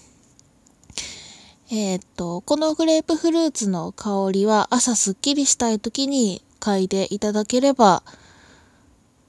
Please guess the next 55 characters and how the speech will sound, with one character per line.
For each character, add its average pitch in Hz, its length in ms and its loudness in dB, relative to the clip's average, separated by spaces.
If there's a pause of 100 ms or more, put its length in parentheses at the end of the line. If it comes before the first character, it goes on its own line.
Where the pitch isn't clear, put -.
(160)
い 202 140 -4
い - 20 -12
か 180 160 -4
な。 185 260 -6
甘 208 280 0
酸 233 140 0
っ - 20 -8
ぱ 269 240 2
く 196 260 -2
爽 220 300 4
や 202 120 0
か 285 160 2
な 240 180 0
香 202 340 0
り 196 120 -2
な 185 160 -2
の 185 160 -2
で、 247 280 2 (160)
え 185 220 -4
ー - 20 -6
っ - 20 -14
と、 175 200 -6
寝 202 160 2 (120)
起 208 140 -4
き 202 40 0
の 208 260 0 (1200)
朝 190 280 0
に 170 180 -10
で 175 160 -8
す - 140 -4
ね、 196 260 0 (300)
少 - 240 -4
し - 180 0
嗅 180 240 -4
い 180 40 -4
で 180 120 -4
い 185 80 -6
た 220 120 -6
だ 240 180 0
い 262 100 -2
て、 302 220 2
気 - 180 -2
持 185 160 -2
ち 180 180 -4
を 170 120 -2
リ 175 100 0
フ 247 160 2
レ 302 100 6
ッ - 20 4
シ 339 180 0
ュ 311 40 4
さ 262 140 0
せ 233 180 2
る 220 120 2
と - 160 -4